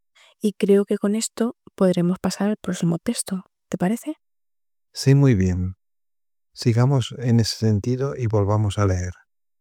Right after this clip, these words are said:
Speaker 2: Es de tal manera María un instrumento, hemos dicho, que deja que en ella se encuentren fortaleza y debilidad, actuar y sufrir,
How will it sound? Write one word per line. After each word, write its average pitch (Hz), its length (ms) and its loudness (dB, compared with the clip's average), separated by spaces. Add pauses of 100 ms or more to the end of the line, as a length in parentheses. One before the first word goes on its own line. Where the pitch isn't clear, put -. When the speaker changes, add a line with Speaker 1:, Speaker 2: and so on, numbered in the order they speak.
(1600)
Speaker 2:
Es 123 220 4
de 131 140 6
tal 131 180 4
manera 95 540 2
María 101 500 2
un 104 180 0
instrumento, 104 880 0 (120)
hemos 101 280 -2
dicho, 110 500 -8 (800)
que 113 160 0
deja 110 500 2
que 110 260 -2
en 113 100 4
ella 143 260 4
se 117 180 0
encuentren 139 640 0
fortaleza 120 880 0
y 123 140 -2
debilidad, 92 600 -2 (880)
actuar 127 640 2
y 123 180 -4
sufrir, 95 460 -4